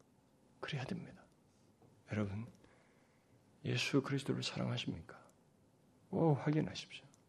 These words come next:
사랑하고 있는지 보세요. 말로만 하지 말고 여러분들의 몸이 그렇게 감격스럽게 그분께로 초점을 맞추고 움직일 만큼 사랑이 있느냐는 거예요. 한번 보셔요. 그래서 예수 그리스도를 이 여인처럼 진실로 믿고,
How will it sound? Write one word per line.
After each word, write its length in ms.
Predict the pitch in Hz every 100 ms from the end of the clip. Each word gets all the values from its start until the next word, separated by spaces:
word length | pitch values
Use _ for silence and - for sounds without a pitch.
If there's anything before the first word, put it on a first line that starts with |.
| - - - - - -
사랑하고 580 | - - 170 156 151 151
있는지 420 | 147 156 156 -
보세요. 360 | - 98 - - - - - - -
말로만 480 | 82 95 90 95
하지 220 | 92 95 -
말고 280 | 67 139 - - - - - -
여러분들의 360 | 127 123 120 120
몸이 280 | 123 120 120
그렇게 540 | - 202 190 202 196
감격스럽게 600 | - 190 196 196 196 190
그분께로 560 | 185 196 202 190 202 196
초점을 500 | - 269 - 277 269
맞추고 380 | 254 254 269 247
움직일 440 | 240 233 233 247
만큼 480 | 240 240 240 247 226 277 349
사랑이 480 | - - - 277 269
있느냐는 480 | 247 262 277 254 196
거예요. 200 | 113 92 - - - - - _ _ _ - - -
한번 200 | - 165
보셔요. 340 | 143 147 165 - - - - - - - - - - - - - - _ _ _ _ _ - -
그래서 300 | 131 - 127
예수 320 | 110 - -
그리스도를 420 | 127 123 - 113
이 160 | 104 104
여인처럼 420 | 110 101 110 104
진실로 480 | - 110 104 101 95
믿고, 600 | 85 76 - 73 82